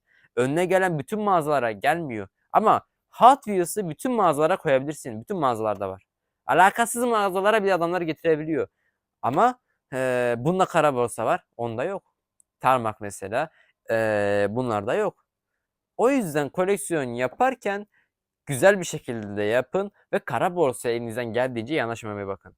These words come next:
Ha, kara borsaya düşüyorsa da onun değeri bir yıldır, iki yıldır, üçüncü yıl değeri olmaz.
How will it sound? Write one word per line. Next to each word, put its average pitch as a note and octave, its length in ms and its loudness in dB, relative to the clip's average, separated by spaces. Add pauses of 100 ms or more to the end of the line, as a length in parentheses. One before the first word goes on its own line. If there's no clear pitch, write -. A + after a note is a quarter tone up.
Ha, G3+ 140 -2
kara G3+ 320 0
borsaya F#3 360 -2
düşüyorsa F3+ 440 -6
da G3+ 200 -4 (320)
onun F#3+ 320 0
değeri E3+ 300 4
bir F3+ 60 -6
yıldır, E3 380 2
iki - 200 -10
yıldır, C3+ 240 -2
üçüncü C#3+ 340 -6
yıl D3+ 120 -2
değeri B2 240 0
olmaz. A#2+ 400 -8